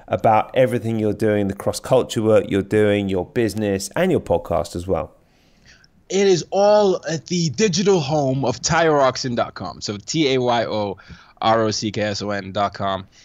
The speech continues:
Speaker 2: And, um, yeah, I mean, the podcast, I, I'm getting ready to launch a program on being a thought leader and speaking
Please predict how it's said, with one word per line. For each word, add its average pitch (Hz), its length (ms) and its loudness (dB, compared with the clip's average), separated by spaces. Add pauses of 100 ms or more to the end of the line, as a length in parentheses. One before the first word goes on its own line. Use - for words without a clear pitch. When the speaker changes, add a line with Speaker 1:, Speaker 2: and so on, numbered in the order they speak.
(180)
Speaker 2:
And, 104 480 -4
um, 98 560 -2
yeah, 131 300 2
I 120 80 0
mean, 120 300 -2
the 113 60 -10
podcast, 127 640 -2
I, 110 160 -2
I'm 110 160 -8
getting 120 200 -4
ready 113 120 -4
to 113 80 -10
launch 113 220 -4
a - 60 -10
program 110 420 -2
on 104 100 -6
being 110 200 -4
a 104 60 -2
thought 101 260 0
leader 107 240 -4
and 101 120 -8
speaking 104 540 -8